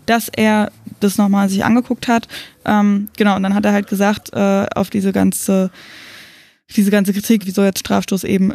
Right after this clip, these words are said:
für Schalke, hat er gesagt, naja, ich bin immer noch der Chef auf dem Platz und ich will, dass alle meine Entscheidungen richtig sind. So, und das fand ich, fand ich eine sehr, sehr gute Aussage und, ähm,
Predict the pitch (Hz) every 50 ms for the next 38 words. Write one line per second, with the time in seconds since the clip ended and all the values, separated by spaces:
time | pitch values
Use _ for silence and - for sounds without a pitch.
0 | - 208 - - 214 208 202 202 202 - - - 196 - 208 202 202 202 208 214
1 | 202 202 196 190 - 202 196 - 190 190 202 208 214 - - _ _ _ _ -
2 | 214 247 226 - _ - 233 233 208 - - 220 220 220 208 208 208 208 - 208
3 | 202 - - 208 226 226 - - - 220 214 226 214 - 233 220 240 269 269 -
4 | - - - - - _ _ _ _ _ _ _ _ _ - 202 208 - - 226
5 | 202 202 196 214 214 208 208 202 - - 202 202 196 196 190 190 190 190 190 -
6 | - 196 190 185 185 180 180 185 180 - 190 175 - - - 62 - - - -
7 | - - 190 202 - 202 196 180 - - 208 - - 202 196 196 185 - - -
8 | - 208 202 208 190 202 202 196 214 220 220 226 220 214 220 208 214 226 220 208
9 | 214 208 226 214 214 208 202 220 220 214 196 196 190 - - 190 190 190 190 190